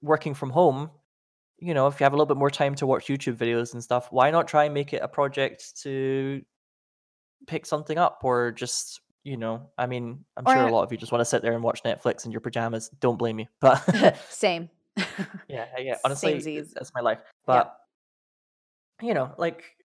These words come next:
Speaker 1: it, it may be difficult if you feel like you're going stir crazy, but maybe, like, a project might help or, I don't know, just
Speaker 2: Learning to
Speaker 1: enjoy
Speaker 2: improve
Speaker 1: one
Speaker 2: your
Speaker 1: next.
Speaker 2: workflow somehow, uh,
Speaker 1: Yeah,
Speaker 2: learning a new
Speaker 1: or
Speaker 2: skill that you've been putting off.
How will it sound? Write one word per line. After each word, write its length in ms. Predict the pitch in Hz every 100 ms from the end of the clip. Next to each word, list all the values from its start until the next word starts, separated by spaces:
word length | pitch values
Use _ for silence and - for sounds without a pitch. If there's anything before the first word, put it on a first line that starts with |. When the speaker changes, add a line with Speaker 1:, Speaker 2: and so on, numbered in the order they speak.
| -
Speaker 1:
it, 140 | - _ -
it 80 | 190
may 140 | 214
be 100 | 180
difficult 480 | 170 175 170 160 113
if 100 | 139
you 60 |
feel 140 | 139 151
like 100 | 151
you're 80 | 139
going 220 | 143 139
stir 220 | - 135
crazy, 460 | 131 135 131 127 123
but 420 | 123 131 - - - _ _ _ _ _ -
maybe, 240 | 151 156
like, 160 | 143 143
a 40 |
project 440 | - 139 131 - -
might 120 | 123
help 320 | 135 135 135 131
or, 560 | 127 123 123 127 135 _ -
I 120 | 139
don't 100 | 147
know, 220 | 214 165
just 500 | - 143 - - - _ _ _ _ 202
Speaker 2:
Learning 320 | 196 208 202
to 140 | 240
Speaker 1:
enjoy 280 | 202 - 147
Speaker 2:
improve 180 | 151 208
Speaker 1:
one 80 | -
Speaker 2:
your 80 | 180
Speaker 1:
next. 300 | 175 226 -
Speaker 2:
workflow 400 | - 269 269 262
somehow, 840 | 262 247 247 240 247 247 247 240 233 _ _ _ _ 180
uh, 160 | 180
Speaker 1:
Yeah, 100 | 175
Speaker 2:
learning 280 | 190 202 202
a 40 | 202
new 100 | 196
Speaker 1:
or 20 |
Speaker 2:
skill 280 | 196 220 220
that 100 | 202
you've 140 | 247
been 100 | 254
putting 360 | 247 254 240 240
off. 520 | 226 220 214 214 -